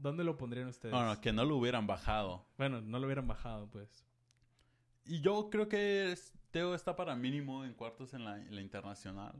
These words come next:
Speaker 2: Ahorita no.
Speaker 1: ¿Mínimo cuartos? ¿Se te
Speaker 2: Mínimo
Speaker 1: hace?
Speaker 2: cuartos, o sea.
Speaker 1: Va, va, va.
Speaker 2: O sea, sí,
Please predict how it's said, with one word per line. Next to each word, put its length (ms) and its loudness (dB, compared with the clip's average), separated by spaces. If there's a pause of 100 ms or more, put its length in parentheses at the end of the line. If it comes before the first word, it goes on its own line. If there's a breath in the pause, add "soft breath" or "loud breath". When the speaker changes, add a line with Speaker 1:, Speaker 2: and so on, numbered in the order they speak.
(140)
Speaker 2:
Ahorita 320 -12
no. 320 -12 (480)
Speaker 1:
¿Mínimo 440 -4
cuartos? 380 -8 (140)
¿Se 160 -10
te 80 -4
Speaker 2:
Mínimo 220 2
Speaker 1:
hace? 80 -12
Speaker 2:
cuartos, 420 -4
o 60 -10
sea. 340 -4 (920)
Speaker 1:
Va, 160 -6
va, 160 -8
va. 180 -18 (420)
Speaker 2:
O 80 0
sea, 140 6 (500)
sí, 460 -2